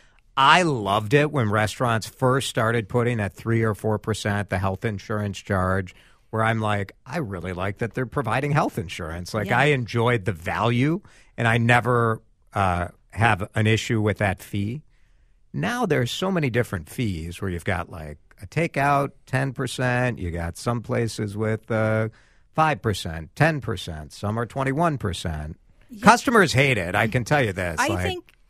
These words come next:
Speaker 2: I think pers-, I think as long as they're transparent up front on the menu about what's going on, I feel like businesses can make their own choices. I get it, though, that, you know, credit card processing fees, we've always had to pay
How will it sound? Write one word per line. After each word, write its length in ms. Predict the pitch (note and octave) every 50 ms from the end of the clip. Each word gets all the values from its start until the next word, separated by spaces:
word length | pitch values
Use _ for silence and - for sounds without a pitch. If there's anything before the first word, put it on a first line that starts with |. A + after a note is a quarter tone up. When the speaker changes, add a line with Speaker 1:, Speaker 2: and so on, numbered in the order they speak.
| _ _ _ -
Speaker 2:
I 80 | C#4
think 280 | C4+ - D4 A#3 - -
pers-, 220 | - - B3+ - -
I 100 | - A3+
think 180 | A3 - B3 A3+
as 160 | A#3 G3+ F3+
long 260 | G3+ F#3+ G3 A#3 C4 C#4+
as 120 | C4+ A#3+
they're 140 | - A#3 G#3
transparent 880 | - - - F#3+ E3+ E3 - - - F#3 F3+ F3+ F#3 F#3+ G3 - - - _
up 140 | - F3 E3+
front 480 | - - D#3+ D#3+ F3 G#3+ - - - - - - -
on 100 | F#3 F3+
the 60 | E3+
menu 380 | E3 E3 E3 E3+ F3 F#3 G3+ G3+
about 280 | F3 D#3 E3 D#3+ - -
what's 260 | E3 E3+ E3 - -
going 260 | - F#3+ F3+ E3+ E3+
on, 340 | E3+ E3 E3 F3+ G#3 A3 - _
I 160 | - G3+ G3+
feel 300 | F#3+ - - - F#3+ F#3+
like 280 | F#3+ G3 F#3 F3+ D3+ D3
businesses 840 | F#3 F3 F3 F#3+ F#3+ F3+ - - F#3+ F#3+ F3+ E3 D#3 - - - _
can 180 | - G3 F3 E3
make 260 | E3+ E3+ E3+ - -
their 140 | E3 D#3+ D#3
own 200 | D#3 D#3 D#3 D#3
choices. 520 | - - B3+ B3+ C4 - C#4 C4+ C4 A#3 - -
I 140 | G#3+ A#3+
get 360 | A#3 F3+ D3+ - F#3+ F#3 G3 G3
it, 140 | A3 G#3 - _ -
though, 280 | A3+ A3+ A3+ A3 A3+ A3 F#3 -
that, 260 | - E3+ E3 C#3 - _ _ _ - _ - _ _ _ - _ -
you 80 | - G3
know, 140 | F3 E3
credit 320 | E3 - - A#3 G#3+ G#3+ -
card 200 | - A3 G3 -
processing 500 | - G#3+ F#3+ F#3+ - F#3+ F#3 - G3+ F#3+ F#3
fees, 300 | - G3+ G3+ G3 F3+ F#3
we've 160 | A#3+ B3+ G3
always 340 | F#3 G3 G3 F#3 D#3 D3+ -
had 200 | E3+ D3+ D3+ -
to 80 | D3+
pay 340 | - - F3 D3+ D#3 - E3